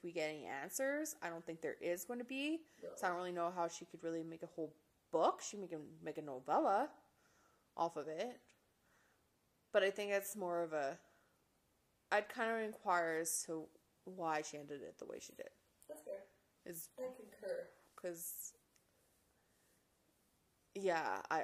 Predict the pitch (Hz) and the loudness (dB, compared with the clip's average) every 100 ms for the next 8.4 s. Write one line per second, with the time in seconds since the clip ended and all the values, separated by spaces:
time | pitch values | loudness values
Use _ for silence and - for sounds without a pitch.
0 | - 160 160 170 165 143 98 - 214 - | 4 2 2 -2 -4 -6 -8 -6 -6 -6
1 | - - - 254 175 170 - 123 139 180 | -18 2 4 4 2 -2 0 0 2 2
2 | 170 165 139 - - - 117 233 113 110 | 2 2 0 -2 -4 -2 -2 -2 -2 -2
3 | - - - - - - - - 156 147 | -4 -6 -6 -6 -10 -12 -14 -6 -2 -2
4 | 185 - 202 214 226 220 254 247 247 240 | -2 -2 0 4 6 6 4 0 -2 -2
5 | 226 220 202 208 208 220 - 240 247 247 | -4 -6 2 2 4 0 2 0 0 -2
6 | 247 226 226 202 185 185 175 170 165 165 | -2 -2 0 4 6 4 2 0 0 0
7 | 160 156 135 85 - _ - 180 151 143 | 2 2 2 0 -2 _ -4 -2 -2 -4
8 | 143 139 139 131 | -10 -10 -12 -14